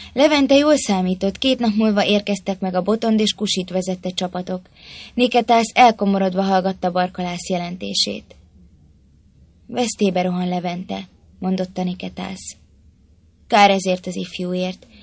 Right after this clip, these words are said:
s nekünk is kárunkra lesz a hirtelenkedése. Egyszerre kellett volna megmozdulni a görög és magyar seregeknek,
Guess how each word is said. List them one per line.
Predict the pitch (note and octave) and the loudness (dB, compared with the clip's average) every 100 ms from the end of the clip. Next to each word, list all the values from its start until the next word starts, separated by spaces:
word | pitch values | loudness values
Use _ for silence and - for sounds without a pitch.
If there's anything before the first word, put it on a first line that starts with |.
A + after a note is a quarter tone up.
| - | -20
s | - | -4
nekünk | A3+ A#3 A3+ G#3 | 0 2 0 0
is | G3 | 0
kárunkra | A3 G3+ F#3+ F3+ F3+ | 2 2 2 -2 -2
lesz | F#3 F#3 | -4 -4
a | |
hirtelenkedése. | F#3 F#3 F3+ F3+ F3 E3+ F3+ F#2 F3+ - F#2 - - - - _ - | -4 -2 -4 -6 -8 -8 -8 -6 -4 -4 -6 -14 -20 -20 -20 _ -2
Egyszerre | - A#3+ A#3+ A3+ G3+ | 4 4 4 0 0
kellett | F#3+ G3 F#3 F#3 F#3 | 0 0 0 0 -2
volna | F#3+ F#3+ | -2 0
megmozdulni | F#3+ F#3+ F#3+ F#3 F#3+ F#3 | 0 0 -2 -2 -2 -2
a | F3+ | -2
görög | F3+ G3+ F3+ | 0 0 0
és | F3+ F3+ | -2 -2
magyar | F#3 F3+ F3+ | -2 -2 -2
seregeknek, | - F#3 F3+ F3+ F3+ F#3 | -2 -2 -4 -4 -4 -4